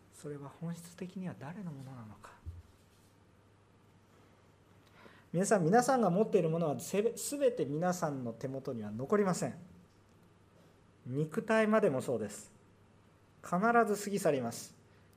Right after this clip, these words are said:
必ず過ぎ去ります。皆さんが本質的に所有することはできません。一時預かりはします。一時的に預かります。皆さんが住んでいる家、所有権は皆さんにあります。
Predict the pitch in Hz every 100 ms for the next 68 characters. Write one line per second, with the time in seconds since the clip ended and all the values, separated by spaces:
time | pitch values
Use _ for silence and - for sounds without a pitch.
0 | - - 185 202 208 262 262 240 254 226
1 | 185 277 262 - 151 156 - 123 120 110
2 | 110 - - - - - - - - -
3 | 160 214 208 175 151 135 - 190 196 -
4 | - 190 185 180 175 175 175 165 160 160
5 | 160 190 123 120 120 113 - - - 175
6 | 175 277 262 269 240 240 220 202 156 151
7 | 160 156 98 - - - - - - -
8 | - - - _ - 160 156 247 240 233
9 | 220 214 190 190 180 160 156 160 185 190
10 | 180 160 156 202 180 160 143 147 - 147
11 | 143 - 170 175 165 143 131 139 156 156
12 | 123 127 151 156